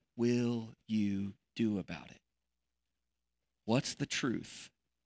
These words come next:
that God is wanting to confront you with right now that he's been trying to whisper and you've been trying to be like, "It's so elusive, I just don't know what to do"?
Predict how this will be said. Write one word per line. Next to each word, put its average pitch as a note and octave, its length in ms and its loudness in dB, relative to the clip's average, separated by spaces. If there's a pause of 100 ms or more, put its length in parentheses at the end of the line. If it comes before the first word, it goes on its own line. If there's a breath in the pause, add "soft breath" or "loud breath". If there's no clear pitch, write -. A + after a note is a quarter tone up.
(280)
that - 160 -12
God A2+ 260 2
is A2 120 0
wanting G#2+ 280 -2
to G#2+ 80 -6
confront G2+ 560 -4
you G#2 160 0
with E2+ 300 -4
right G2+ 320 0
now - 360 -4 (340 soft breath)
that G2+ 100 -4
he's B2 160 0
been D3 160 -4
trying C#3+ 240 0
to C#3 60 -6
whisper C#3+ 520 -2 (280 loud breath)
and B2+ 120 -2
you've C#3+ 160 4
been D#3 100 2
trying D3+ 220 2
to C#3+ 60 2
be D3 140 2
like, C#3+ 140 4
"It's - 140 -2
so G3+ 360 2
elusive, F#3+ 540 2
I F#3 140 2
just F#3+ 180 -4
don't G3 220 -2
know G3+ 280 4
what G3 220 0
to - 60 -14
do"? G#2+ 600 -2